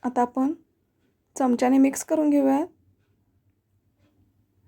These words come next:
अजून भाजी ही आहे ती गरमच आहे,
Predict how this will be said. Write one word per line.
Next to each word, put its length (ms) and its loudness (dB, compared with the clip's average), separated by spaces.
अजून 240 2
भाजी 300 0
ही 80 2
आहे 180 0
ती 160 -6
गरमच 420 0
आहे, 280 0